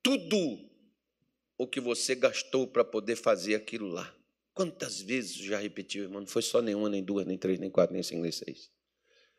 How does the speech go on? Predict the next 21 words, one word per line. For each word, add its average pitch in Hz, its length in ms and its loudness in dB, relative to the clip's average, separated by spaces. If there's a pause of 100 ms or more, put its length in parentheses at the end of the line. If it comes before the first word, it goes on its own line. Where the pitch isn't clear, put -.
(760)
Não - 120 -6
tinha - 180 -2
recurso. - 640 -2
Vamos 76 200 -6
abrir. 95 460 0 (1500)
O - 60 -20
que 165 120 10
que - 60 2
o - 20 4
senhor 160 140 4
precisa 127 340 0
fazer? 113 260 6
Precisa 107 240 -4
colocar 120 320 6
ar-condicionado, 110 600 2
precisa 113 240 -6
disso, 104 220 -4
precisa 127 240 0
daquilo, 113 320 2
precisa 107 260 -2
assim. 107 280 -2